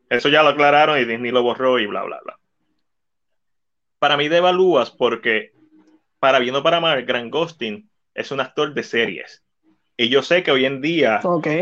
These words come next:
Speaker 1: no es lo mismo, pero yo estoy hablando de series como Breaking Bad, como Game of Thrones, que son series de prestigio, Euphoria. ¿Por qué? Porque la calidad es de cine. Estoy hablando de una serie de C W.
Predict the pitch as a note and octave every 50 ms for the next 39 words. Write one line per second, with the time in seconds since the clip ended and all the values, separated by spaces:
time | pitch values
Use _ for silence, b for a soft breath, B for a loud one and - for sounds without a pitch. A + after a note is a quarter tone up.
0 | A3 E4 E4 - _ _ - C#3 C3+ C3+ C3 E3 D#3+ D3+ D3+ E3+ E3+ - - B2
1 | A2 G#2 G#2 G2+ - _ _ _ _ _ _ _ _ _ _ _ _ _ B2+ B2
2 | B2+ B2 A#2+ A#2+ B2 B2 - - D3+ D3 D3 D3 D3 D3+ C#3+ C3 C3 - C3 C3
3 | C#3+ C#3+ C#3+ - - C3 B2 A#2 A2+ A2 G#2+ G#2+ - B2 B2 A#2 - B2+ A2+ G#2
4 | G#2 A2+ A#2 A#2+ A#2+ - - A#2+ A2 G#2+ G#2 G#2+ G#2+ G#2 G#2+ - A#2 B2 B2 A#2+
5 | A2 A#2 A2+ G#2+ - - D3+ D#3 D3 C3+ A#2+ A#2+ - - _ _ _ _ _ _
6 | - - - - G2+ - - _ - B2+ A2+ A2 G#2+ F#2 F2 F2 - _ _ _
7 | _ _ _ - A2 G#2+ - - - A#2+ B2 B2+ C3 B2+ A#2+ A#2 A2 A2 A2 -
8 | _ _ _ _ _ _ _ _ A2+ G#2+ G#2 C#3+ D3+ D#3+ - - - A2+ A2 G#2
9 | A#2 G#2+ G#2+ A2 C3 E3 G3+ C#3+ - A#2+ A#2+ A#2+ D3+ D#3 - - D3+ D3+ C#3 A#2
10 | F#2+ - _ _ _ _ _ _ _ _ _ _ _ _ _ - C#3 D3+ D#3 D#3+
11 | D#3 C3+ B2 - C3+ C#3 C3 B2+ - B2+ G#2+ A2 G#2+ F#2+ F#2+